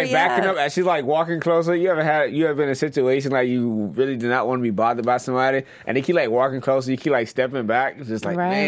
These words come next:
Speaker 2: "Man, I'm running out of
Speaker 1: I'm like,
Speaker 2: space."
Speaker 1: "Be very careful, be
Speaker 2: Right.
Speaker 1: very cautious." And she flips that, the top of that grenade off. So what, how does the gren-, how does a grenade work? Like, if you
Speaker 2: Uh,
Speaker 1: hold
Speaker 2: you
Speaker 1: it,
Speaker 2: pull
Speaker 1: even
Speaker 2: the
Speaker 1: if you
Speaker 2: pin and you, it, when you, like, long as you have the clip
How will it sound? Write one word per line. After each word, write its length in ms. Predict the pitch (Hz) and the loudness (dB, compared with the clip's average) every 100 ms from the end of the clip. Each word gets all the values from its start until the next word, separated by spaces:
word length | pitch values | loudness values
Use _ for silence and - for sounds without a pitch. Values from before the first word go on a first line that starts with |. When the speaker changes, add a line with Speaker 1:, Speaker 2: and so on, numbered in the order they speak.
| 135 | 0
Speaker 2:
"Man, 40 | 117 | -2
I'm 120 | 131 | -2
running 220 | 131 131 | 0 0
out 140 | 117 | 0
of 80 | 180 | -2
Speaker 1:
I'm 60 | 175 | -4
like, 100 | 165 | -2
Speaker 2:
space." 240 | 170 135 | 0 0
Speaker 1:
"Be 100 | 160 | -2
very 360 | 160 170 190 220 | -2 -2 -2 -2
careful, 480 | - 302 311 302 226 | -4 -2 -2 -2 -4
be 100 | 175 | -2
Speaker 2:
Right. 80 | 139 | -2
Speaker 1:
very 220 | 180 190 | 0 0
cautious." 640 | 190 240 233 240 190 175 170 | -2 -2 0 -2 -4 -4 -4
And 160 | 160 | -6
she 400 | - 190 208 214 180 | -4 -4 -2 -4 -6
flips 520 | - 160 165 202 - | -10 -6 -2 -2 -4
that, 600 | - 208 214 - - - - | -2 0 0 -4 -14 -16 -12
the 120 | - | -8
top 260 | 170 208 208 | -2 -2 0
of 60 | |
that 160 | 208 196 | -2 -2
grenade 400 | 208 214 214 185 | -2 -2 0 0
off. 420 | 156 143 156 - _ _ _ - - - | 2 0 -2 -8 _ _ _ -20 -20 -4
So 140 | 226 | -2
what, 160 | 226 359 | 0 0
how 160 | 392 571 | 2 0
does 80 | 508 | -2
the 60 | |
gren-, 220 | 262 226 202 | -2 -2 -4
how 140 | - 233 | -6 -6
does 140 | 330 | -4
a 40 | 285 | -2
grenade 300 | 202 185 160 | -2 -2 0
work? 240 | 135 - | -2 -2
Like, 160 | 147 156 | -6 -6
if 160 | 151 | -6
you 260 | 175 175 170 | -4 -2 0
Speaker 2:
Uh, 160 | 131 127 | 0 0
Speaker 1:
hold 140 | 113 | 0
Speaker 2:
you 60 | 208 | 0
Speaker 1:
it, 120 | 110 | -2
Speaker 2:
pull 120 | - | 0
Speaker 1:
even 100 | 175 | 0
Speaker 2:
the 80 | - | 0
Speaker 1:
if 100 | 185 | 0
you 80 | 202 | 0
Speaker 2:
pin 280 | 214 185 170 | 2 2 0
and 160 | 147 143 | -2 0
you, 140 | 131 | 0
it, 220 | 76 90 85 | -2 -6 -8
when 280 | 90 127 | -6 -2
you, 220 | 147 135 - | -2 -2 -4
like, 240 | 107 135 120 | -2 -2 0
long 220 | 131 160 | 0 0
as 100 | 180 | 0
you 120 | 175 | 0
have 340 | 156 156 151 135 | 0 0 0 -2
the 40 | |
clip 400 | - 151 165 - | -2 -2 -2 -4